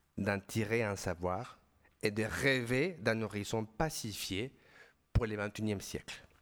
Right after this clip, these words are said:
Tel que nous l'avons évoqué lors de la discussion qui a suivi la conférence du mois de mars, et sans faire de Lacan les Nostradamus de la psychanalyse, ces fameuses prophéties sur les nouveaux phénomènes de ségrégation et de racisme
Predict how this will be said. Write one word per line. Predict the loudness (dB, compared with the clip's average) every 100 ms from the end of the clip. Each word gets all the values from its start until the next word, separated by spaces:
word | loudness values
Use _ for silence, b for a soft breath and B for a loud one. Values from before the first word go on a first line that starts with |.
| -20 -20 _ _ _ _ -14 B B B B B B _
Tel | 4 4
que | 2
nous | 0
l'avons | 2 2 0 0
évoqué | 0 -2 -2 -2
lors | 2 2 2
de | 0
la | -2
discussion | -2 -6 -6 -2 -2
qui | 0
a | -4
suivi | -4 -2
la | -2
conférence | 0 -2 -2 -4 -2
du | -2
mois | -2
de | -2
mars, | 0 0 0 -4 -4 -6 b b b b b b -2
et | -2
sans | 0 -4
faire | -2 -2 0
de | -2
Lacan | 0 0 2 0 0 -8 -20 _ -8
les | -4 0
Nostradamus | 0 0 -2 -2 -2 -4 -6 -10 -18 -8
de | -6
la |
psychanalyse, | -6 -8 -8 -6 -6 -8 -12 -16 _ _ _ b b b b
ces | -4 -2
fameuses | 2 4 4 4 4 2
prophéties | -2 -2 -2 -4 -2 -2
sur | -2 -2
les | 0 -2
nouveaux | -2 -2 0 2
phénomènes | 2 2 -4
de | -4
ségrégation | -6 -4 -2 -2 -2 -2 -2 B B B B
et | -4
de | 0
racisme | -2 -2 -4 -2 0 -2